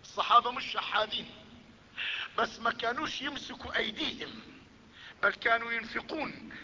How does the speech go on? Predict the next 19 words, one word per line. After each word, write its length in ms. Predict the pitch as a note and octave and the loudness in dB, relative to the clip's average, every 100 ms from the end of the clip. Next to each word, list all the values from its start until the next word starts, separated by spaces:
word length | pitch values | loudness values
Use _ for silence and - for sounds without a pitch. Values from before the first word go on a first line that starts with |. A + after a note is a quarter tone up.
| - - | -4 -2
الدنيا 480 | A3 - D#4+ C#4+ B3 | -2 0 0 2 2
في 260 | - C4+ | 0 0
أيديهم 760 | C4 A3 D4 D4+ D4 C#4+ A3+ - - - | -2 2 4 6 4 2 -2 -8 -14 -2
لا 200 | A3+ B3+ | 2 4
في 160 | - | 2
قلوبهم. 580 | A3+ C4+ A3 G#3 D#4+ - - - - - - - - - - - - - - - - - - - - - - - - - - - - - A#3+ | -6 -4 -4 -4 -8 -12 -16 -18 -20 -20 -20 -20 -20 -20 -20 -20 -20 -20 -20 -20 -20 -20 -20 -20 -20 -20 -20 -20 -20 -20 -20 -20 -20 -6 4
وما 280 | C#4+ C#4 | 8 8
زال 260 | - C4+ C4 | 8 6 6
النبي 460 | A#3 A3+ B3+ A#3+ G#3+ | 8 8 8 2 0
ينتظر 460 | G#3 - F4+ G3 - - - - - - - - - - - - - - | 2 0 0 -2 -8 -8 -6 -8 -10 -16 -20 -20 -20 -20 -20 -20 -16 -2
حتى 460 | - C#4 - - | 2 2 2 2
قدم 540 | A#3 A3 - A#3+ B3+ A#3 | 2 4 4 4 4 6
عبد 320 | G3 A3+ A3+ | 8 6 2
الرحمن 560 | G#3 G#3+ G#3 A#3 B3+ A#3 | 0 2 2 6 6 4
بن 180 | G#3+ | 6
عوف، 340 | G3+ B3 G#3 - - - - - - - - - - - - | 8 8 8 0 -10 -14 -16 -18 -20 -20 -20 -20 -20 -20 -6
وحتى 500 | G3 - B3 - A#3 | 0 2 0 2 6
لا 340 | A3+ A3 - | 8 8 8
أخلط 320 | - - A#3+ | 2 2 0